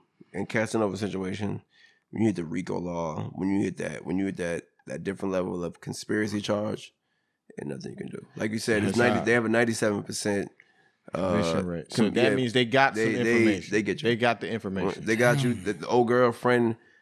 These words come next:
Speaker 1: uh, Bermuda, what the hell was her name?
Speaker 2: And it was kinda
Speaker 1: Star Ber-,
Speaker 2: sad seeing
Speaker 1: Star Bermuda was her name.
Speaker 2: it was,
Speaker 1: Pardon
Speaker 2: it
Speaker 1: me, I'm sorry, but he just, her name was Star Bermuda, and she was,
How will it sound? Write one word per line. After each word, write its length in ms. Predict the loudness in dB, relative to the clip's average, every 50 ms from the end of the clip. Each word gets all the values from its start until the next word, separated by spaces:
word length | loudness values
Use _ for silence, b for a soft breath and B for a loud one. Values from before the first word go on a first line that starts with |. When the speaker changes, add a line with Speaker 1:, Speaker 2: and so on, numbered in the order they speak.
| b b 0
Speaker 1:
uh, 260 | 2 4 4 4 2
Bermuda, 720 | 2 2 2 4 4 4 6 6 6 4 4 4 2 2 0 -2
what 120 | -4 -4
the 60 | -2
hell 100 | -2 0
was 100 | 0 0
her 80 | 0 0
name? 240 | 0 0 0 2 2
Speaker 2:
And 100 | 2 2
it 40 |
was 120 | 2 2 0
kinda 200 | 0 0 0 2 4
Speaker 1:
Star 200 | 6 8 8 8
Ber-, 0 | 8 8
Speaker 2:
sad 240 | 6 6 4 0
seeing 380 | -2 -2 0 0 2 2 2 4
Speaker 1:
Star 220 | 4 4 4 4 2
Bermuda 380 | 2 2 2 2 2 2 0
was 140 | -2 -4 -6 -6
her 60 | -4
name. 120 | 0 2
Speaker 2:
it 20 | 2
was, 140 | 4 4
Speaker 1:
Pardon 180 | 4 4 4 2
Speaker 2:
it 40 | 0
Speaker 1:
me, 40 | -2
I'm 80 | -4 -6
sorry, 320 | -6 -6 -4 -4 -6 -6
but 160 | -6 -4 -4
he 200 | -2 -2 -4 -2
just, 300 | -2 -4 -4 -4 -8 -8 -2
her 100 | 0 2
name 160 | 2 2 2
was 80 | 0
Star 240 | -2 0 0 0 2
Bermuda, 240 | 4 4 4 4 4
and 100 | 2 0
she 140 | -2 -4 -4
was, 260 | -4 -4 -4 -6